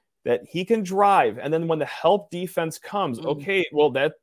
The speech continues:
Speaker 1: means someone's gonna be open under the hoop, and he found him, not most of the time,
Speaker 2: Every time.
Speaker 1: every single time, every single time. And it's like, how,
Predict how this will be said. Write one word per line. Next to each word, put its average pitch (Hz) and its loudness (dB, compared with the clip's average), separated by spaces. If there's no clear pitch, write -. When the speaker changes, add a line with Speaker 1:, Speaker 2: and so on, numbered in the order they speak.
Speaker 1:
means 151 -6
someone's 160 -4
gonna 165 -2
be 156 -4
open 160 4
under 165 -2
the 131 2
hoop, 175 2
and 135 -6
he 143 -8
found 262 2
him, 131 2
not 302 4
most 247 8
of 339 0
the - -6
time, 320 2
Speaker 2:
Every - -4
time. 370 8
Speaker 1:
every 370 6
single 269 8
time, 143 8
every 220 4
single 202 2
time. 175 0
And 147 -2
it's 151 -8
like, 151 2
how, 247 4